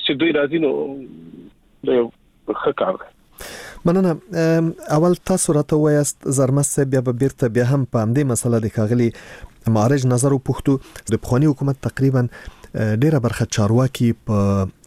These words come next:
Speaker 2: فساد تورن وو او دا تورونه هم وو چې کار اهل کار ته نه دی سپارل شوی. دغه کسان چې راستانه شوي، په کومه ډله کې دي؟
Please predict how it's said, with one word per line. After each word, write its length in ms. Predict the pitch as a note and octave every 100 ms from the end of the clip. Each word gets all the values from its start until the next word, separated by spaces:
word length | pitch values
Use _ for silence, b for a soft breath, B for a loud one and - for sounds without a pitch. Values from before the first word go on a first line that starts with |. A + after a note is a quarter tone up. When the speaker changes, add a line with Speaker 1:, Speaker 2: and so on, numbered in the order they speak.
| -
Speaker 2:
فساد 480 | - A2 - C#3+ C#3+ - - _ - -
تورن 300 | B2 C#3+ B2+
وو 180 | G#2 G2+ A2+
او 160 | A2
دا 160 | A2+ B2
تورونه 400 | - A#2 C3 C3+
هم 260 | B2 C#3+
وو 100 | C3+ B2+
چې 300 | - C3 B B B -
کار 320 | - B2+ C3 - _ _ _
اهل 240 | A2 G#2+ A2+
کار 240 | - A#2
ته 260 | - A#2 -
نه 180 | A#2+ C3
دی 160 | B2+ G#2
سپارل 400 | - - G#2 G2+
شوی. 320 | - D#3+ G#3 B B B -
دغه 160 | E3+ D#3
کسان 300 | D3+ D#3 D3
چې 160 | -
راستانه 420 | A#2+ - - G#2+
شوي، 360 | G#2+ - B2 G2 - _ _ _ -
په 60 |
کومه 240 | - D#3+ C3
ډله 200 | G#2 G2
کې 160 | -
دي؟ 180 | F#2+ G#2